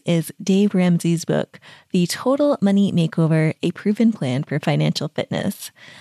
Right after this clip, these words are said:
So they're not saying that greed is bad, but that it's tied to a desire. So if you want to make a successful business or podcast or both, tie it to helping people lose weight, find a date, or make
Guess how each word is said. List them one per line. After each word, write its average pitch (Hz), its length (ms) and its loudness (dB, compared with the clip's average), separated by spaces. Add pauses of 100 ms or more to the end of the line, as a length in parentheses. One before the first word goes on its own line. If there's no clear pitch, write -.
(120)
So - 160 2
they're 214 140 4
not 254 180 2
saying 190 280 2
that 160 180 0
greed 160 360 0
is 160 260 0
bad, 170 580 -2
but 175 220 0
that 160 220 0
it's 170 280 -4
tied 165 320 0
to 147 320 0 (160)
a 156 160 2
desire. 98 840 -2 (400)
So 175 180 0
if - 200 0
you 180 120 6
want 202 140 6
to 247 80 6
make 226 160 4
a 208 60 2
successful 170 600 -2
business 156 440 0
or 151 160 0
podcast 170 680 0
or 151 200 2
both, 151 400 0 (340)
tie 208 280 0
it 233 180 0
to 196 100 4
helping 170 360 4
people 127 500 -2
lose 220 480 2
weight, 175 340 -2
find 156 300 -2
a 170 60 0
date, - 360 -4
or 165 240 0
make 147 340 0